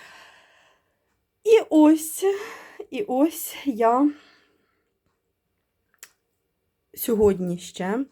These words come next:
е, повернулась в Instagram.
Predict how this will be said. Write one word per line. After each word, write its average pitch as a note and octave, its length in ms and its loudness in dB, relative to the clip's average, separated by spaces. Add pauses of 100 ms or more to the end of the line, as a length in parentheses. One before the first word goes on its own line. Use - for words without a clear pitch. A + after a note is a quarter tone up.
(880)
е, F3+ 580 -6 (840)
повернулась A3 520 0
в - 20 -6
Instagram. E3 500 -8